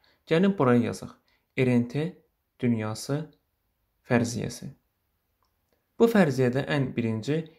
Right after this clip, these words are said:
ilkin həyat formasının özünə replikasiya edən R N T molekullarından ibarət olduğu ideyası irəli sürülürdü.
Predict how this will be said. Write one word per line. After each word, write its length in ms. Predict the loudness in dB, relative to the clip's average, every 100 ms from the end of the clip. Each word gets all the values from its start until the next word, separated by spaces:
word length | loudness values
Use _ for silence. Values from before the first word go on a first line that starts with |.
| _
ilkin 340 | -6 -6 -4 -2
həyat 300 | 0 -2 -2
formasının 560 | -2 -2 -4 -6 -4 -2
özünə 300 | -2 0 0
replikasiya 640 | -2 -6 -4 -4 -2 -4
edən 240 | -2 0 0
R 220 | 2 2
N 60 |
T 80 | 0
molekullarından 840 | 0 -2 -2 -4 -4 -4 -4 -4 -2
ibarət 360 | 0 0 -2
olduğu 320 | -2 -2 -2
ideyası 580 | -4 -2 -2 -2 -4 -8 -8 -20 _ 2
irəli 240 | 4 2
sürülürdü. 540 | -2 -2 -2 -4 -6